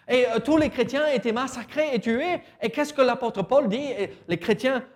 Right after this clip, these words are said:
euh, et Timothée et les églises là à Éphèse qui avaient reçu cet épître, et ils savaient qu'ils étaient persécutés. Et l'apôtre Paul vient et il dit, « Mais prie pour ces personnes-là.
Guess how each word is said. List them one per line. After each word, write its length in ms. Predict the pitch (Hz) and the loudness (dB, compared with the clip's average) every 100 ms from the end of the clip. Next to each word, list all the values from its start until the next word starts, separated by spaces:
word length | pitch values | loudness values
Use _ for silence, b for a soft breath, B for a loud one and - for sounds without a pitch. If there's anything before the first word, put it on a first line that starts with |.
| - | -2
euh, 540 | 185 180 170 165 151 | 2 4 6 6 4
et 120 | 151 | 2
Timothée 640 | 160 220 208 220 254 240 196 | 2 4 4 6 4 6 4
et 40 | |
les 440 | 180 180 170 165 160 | 2 2 4 4 2
églises 320 | 202 240 180 | 0 -2 -2
là 320 | 175 190 220 | 0 2 2
à 100 | 170 | 2
Éphèse 400 | 156 220 240 208 | 0 0 -2 -4
qui 120 | 180 | -4
avaient 240 | 175 170 175 | -2 2 2
reçu 360 | 170 165 269 233 | 0 -2 -4 -4
cet 200 | 220 185 | -4 -4
épître, 340 | 180 254 254 220 B B - | -6 -6 -10 -14 B B 0
et 160 | 190 - B _ _ - | 0 0 B _ _ -6
ils 100 | 196 | -4
savaient 460 | - 233 262 359 370 | -2 -4 -2 -2 -2
qu'ils 260 | 262 190 | -2 0
étaient 180 | 175 160 | 0 -2
persécutés. 800 | - 143 - - 170 147 127 - _ _ _ _ _ | -4 -4 -6 -8 -6 -6 -6 -10 _ _ _ _ _
Et 120 | 190 | -2
l'apôtre 520 | 180 185 214 214 233 214 | 0 2 2 0 -6 -6
Paul 360 | - 247 220 180 | -6 -6 -6 -8
vient 300 | 165 190 214 | -8 -6 -6
et 220 | 180 165 | -6 -6
il 100 | 151 | -6
dit, « 300 | 135 196 226 _ _ | -4 -4 -6 _ _
Mais 80 | 127 | -20
prie 260 | - - | -20 -18
pour 200 | 208 139 | -18 -20
ces 120 | 117 _ | _ _
personnes-là. 480 | _ _ 117 110 | _ _ _ _